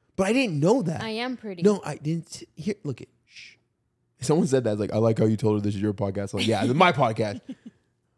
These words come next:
Speaker 1: I'm sorry. Anyways, so for the first, like, month, it was, like, almost two months, I'm
Speaker 2: Mm.
Speaker 1: living in a lie,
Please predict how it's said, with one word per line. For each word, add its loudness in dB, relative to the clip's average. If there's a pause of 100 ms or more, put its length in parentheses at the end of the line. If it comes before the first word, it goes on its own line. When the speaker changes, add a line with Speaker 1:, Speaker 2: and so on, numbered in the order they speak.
Speaker 1:
I'm -12
sorry. -8 (360)
Anyways, 0 (360)
so -6 (380)
for 0
the 6
first, 2
like, -2
month, 2
it 4
was, 2
like, 0
almost 0
two -2
months, -4 (240)
I'm 0
Speaker 2:
Mm. -2
Speaker 1:
living 0
in -2
a -8
lie, -14